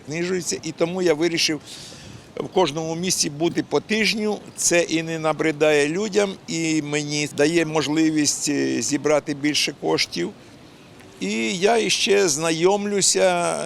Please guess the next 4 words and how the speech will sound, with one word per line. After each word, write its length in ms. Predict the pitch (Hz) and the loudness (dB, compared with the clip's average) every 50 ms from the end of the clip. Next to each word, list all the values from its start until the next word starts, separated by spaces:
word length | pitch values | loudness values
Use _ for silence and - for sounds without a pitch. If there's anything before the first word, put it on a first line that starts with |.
| 156 - | -6 -8
із 420 | - - 165 165 170 165 143 - | -8 -8 -6 -4 -4 -2 -2 0
історичними, 1040 | 160 - - - 160 156 165 180 170 - - 208 190 185 180 185 180 180 175 175 160 - | -2 -2 0 0 0 2 2 0 0 -2 -4 -4 -6 -6 -4 -4 -4 -2 -4 -4 -6 -4
культурними, 840 | - 151 147 113 - 170 180 180 175 160 165 170 170 165 165 165 | -4 -4 -4 -4 0 2 2 2 2 -2 -6 -8 -8 -6 -6 -4
е, 1600 | 165 165 160 160 160 156 156 151 151 147 143 131 135 131 127 127 123 120 120 120 117 117 113 113 110 - 113 107 107 107 107 107 | -4 -4 -4 -2 -2 -4 -4 -4 -4 -4 -6 -6 -6 -6 -6 -6 -6 -6 -6 -6 -6 -6 -6 -6 -4 -6 -6 -6 -6 -8 -8 -10